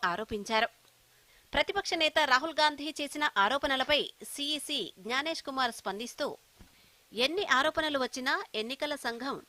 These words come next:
తన పని తాను చేసుకుంటుందని తెలిపారు. దుష్ప్రచారాల పట్ల తాము ఏమాత్రం భయపడబోమని స్పష్టం చేశారు. లోక్సభ ఎన్నికల్లో లక్షలాది మంది పోలింగ్ ఏజెంట్లు, ఉద్యోగులు సమర్థంగా తమ విధులు నిర్వహించారన్నారు.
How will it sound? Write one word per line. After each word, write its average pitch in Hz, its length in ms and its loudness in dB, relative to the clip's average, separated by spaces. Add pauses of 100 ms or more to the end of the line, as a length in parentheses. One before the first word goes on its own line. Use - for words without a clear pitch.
(120)
తన 262 80 2
పని 285 260 -2
తాను 262 340 -2
చేసుకుంటుందని 226 640 -4
తెలిపారు. 190 420 -2 (680)
దుష్ప్రచారాల 240 760 2
పట్ల 240 480 2 (100)
తాము 254 240 2
ఏమాత్రం 269 560 -2
భయపడబోమని 233 800 -2
స్పష్టం 208 460 -8
చేశారు. 208 300 -2 (720)
లోక్సభ 359 460 2 (120)
ఎన్నికల్లో 302 680 -2
లక్షలాది 330 540 -2
మంది 277 360 -4
పోలింగ్ 240 420 -4
ఏజెంట్లు, 240 540 -4 (280)
ఉద్యోగులు 262 680 -4 (100)
సమర్థంగా 277 680 -4
తమ 226 220 -4
విధులు 214 380 -4
నిర్వహించారన్నారు. 214 880 -2